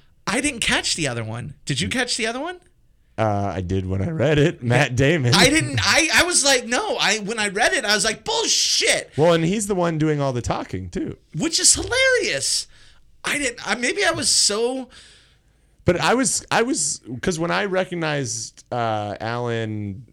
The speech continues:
Speaker 1: Uh, Tudyk. Tu-,
Speaker 2: Tudyk.
Speaker 1: Tudyk. Tudyk.
Speaker 2: Tudyk. When I recognized him, I was, like,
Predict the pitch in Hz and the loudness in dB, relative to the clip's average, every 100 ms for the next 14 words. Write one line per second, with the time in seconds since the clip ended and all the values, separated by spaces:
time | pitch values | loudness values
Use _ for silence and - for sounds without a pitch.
0 | - 135 127 - 156 110 - - - 139 | -8 -6 0 0 0 -4 -12 -8 -2 0
1 | 120 110 170 - - 233 175 143 104 - | 2 0 -2 -6 -4 -2 0 -2 -4 -10
2 | - - - - - 123 160 175 180 147 | -20 -20 -20 -16 -2 2 4 4 2 2
3 | 147 135 113 - 175 165 131 127 120 - | 0 2 0 -2 0 0 0 -2 -8 -8
4 | - 135 151 139 - - 131 123 - | 2 4 4 0 -6 -6 -2 -2 -4